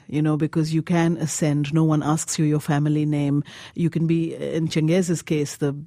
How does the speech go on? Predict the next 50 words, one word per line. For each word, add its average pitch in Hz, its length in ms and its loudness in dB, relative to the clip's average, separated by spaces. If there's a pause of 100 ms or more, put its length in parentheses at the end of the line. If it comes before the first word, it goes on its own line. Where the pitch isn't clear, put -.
(100)
the 151 260 -6
beauty 165 320 2
of 143 140 0
it 143 140 0
was 143 120 0
his 151 220 -4 (280)
American 160 440 2
boss, 151 340 0
pl-, 151 200 -2
played 151 240 0
by 151 100 0
Kiefer 151 300 -4
Sutherland 156 560 0
in 143 260 -2
the 143 140 -2
corporate, 147 600 -4
uh, 147 200 0
world 151 320 -2
he 156 120 -2
works 165 360 0
in, 160 160 2 (420)
uh, 165 240 2 (160)
promotes 190 460 2
him, 135 340 0
you 170 80 2
know, 151 100 2
p-, - 200 -12
right 175 320 2
after 165 260 2
nine 156 220 2
eleven, 151 400 2
even 156 240 0
though 156 120 2
he's 151 260 0
a 135 60 0
Muslim, 156 520 0
he's 147 180 0
a 135 60 0
young 151 280 2
man, 151 280 2
he's 147 180 0
bearded, 156 520 0
he's 151 200 0
the, 143 120 -4
just 180 200 -2
the 165 100 0
wrong 170 300 2
kind 156 220 0
of 151 80 0
guy, 185 320 -2